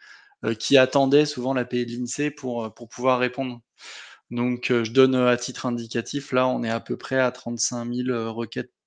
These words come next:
toutes les vingt-quatre heures sur le, sur le, sur ce, sur cette partie-là du, du module, enfin, sur ce, cette partie-là de, de l'index, enfin, sur cet index-là. Euh, voilà, et du coup, euh,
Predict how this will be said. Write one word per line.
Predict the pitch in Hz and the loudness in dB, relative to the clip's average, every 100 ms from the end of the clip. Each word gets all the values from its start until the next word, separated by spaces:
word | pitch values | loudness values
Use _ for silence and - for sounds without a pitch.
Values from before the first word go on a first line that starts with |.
| - | -20
toutes | - - | -12 -6
les | |
vingt-quatre | 117 113 110 117 - | -4 -4 -8 -10 -10
heures | 123 | -10
sur | - - | -10 -8
le, | 110 104 104 107 _ _ _ _ - | -6 -4 -6 -10 _ _ _ _ -14
sur | - 127 | -8 -4
le, | 113 117 | -4 -4
sur | - 120 | -6 -8
ce, | - 120 113 | -6 -4 -4
sur | 110 - | -6 -8
cette | - 117 | -8 -6
partie-là | 120 - - 127 | -6 -6 -4 -4
du, | 123 120 117 117 113 | -2 -4 -2 -4 -6
du | 110 | -6
module, | 110 110 123 123 | -8 -8 -8 -8
enfin, | 107 | -8
sur | 101 101 | -8 -8
ce, | - 110 104 104 101 110 _ _ - | -6 -4 -4 -4 -8 -12 _ _ -8
cette | - - | -6 -2
partie-là | 117 - 120 117 | -4 0 0 2
de, | 117 | 0
de | 113 113 | -2 -2
l'index, | 113 113 139 - | -2 -2 -4 -8
enfin, | 113 | -8
sur | - | -6
cet | 117 127 123 | -2 -2 -2
index-là. | 117 110 - 120 156 - - - - - - - - - | -2 -4 0 2 2 -2 -18 -16 -16 -14 -14 -16 -6 6
Euh, | 127 127 123 123 120 120 123 127 120 - _ | 10 12 10 6 4 0 0 -2 -6 -12 _
voilà, | 120 120 120 139 160 | -6 0 4 6 4
et | 123 | 2
du | 117 | -4
coup, | - - 170 147 | -8 -2 4 6
euh, | 120 117 117 113 | 6 2 0 0